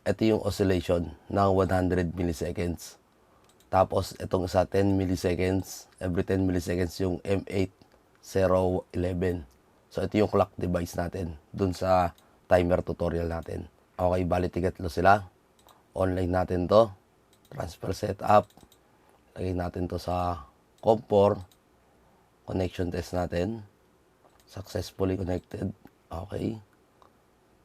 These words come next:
Ah, online. Write to P L C. Main. Execute. At yes.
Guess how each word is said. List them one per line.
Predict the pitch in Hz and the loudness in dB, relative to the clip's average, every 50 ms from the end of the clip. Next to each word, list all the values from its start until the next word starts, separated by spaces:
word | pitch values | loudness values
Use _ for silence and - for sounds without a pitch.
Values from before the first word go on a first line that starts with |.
| _ _ _ _ _ _ _ _ _ - | _ _ _ _ _ _ _ _ _ -10
Ah, | - 92 92 92 92 92 90 87 85 87 82 69 - _ _ _ _ _ _ _ _ _ _ - | -8 -6 -6 -6 -6 -6 -8 -8 -8 -10 -12 -14 -18 _ _ _ _ _ _ _ _ _ _ -6
online. | 98 101 98 98 98 98 101 107 110 107 98 95 - _ _ _ _ _ _ _ _ _ _ _ _ _ _ _ _ | -4 -4 0 2 2 4 4 2 0 -2 -6 -10 -14 _ _ _ _ _ _ _ _ _ _ _ _ _ _ _ _
Write | - 90 101 101 98 - | -2 2 2 2 2 0
to | - 104 | -4 -4
P | - - 101 | -2 -2 -2
L | 90 92 85 | -2 -2 -4
C. | - - 101 101 104 117 113 101 - _ _ _ _ _ _ _ _ _ _ _ - | -4 -2 0 0 0 0 -2 -8 -16 _ _ _ _ _ _ _ _ _ _ _ -8
Main. | 90 92 95 98 107 113 117 107 - _ _ _ _ _ _ _ _ _ _ _ _ _ _ - | -6 -4 -2 -2 -4 -4 -6 -10 -14 _ _ _ _ _ _ _ _ _ _ _ _ _ _ -4
Execute. | 98 98 - - 98 95 - 98 95 98 98 - _ _ _ _ _ _ _ _ 98 | -4 -4 -4 -4 -6 -6 -2 0 0 0 0 0 _ _ _ _ _ _ _ _ -2
At | 98 104 101 - - - - - - | 0 0 0 -4 -12 -20 -20 -20 -16
yes. | - - 95 92 92 92 90 85 - - - - - | -12 -6 -2 0 2 2 2 0 -2 -8 -14 -18 -20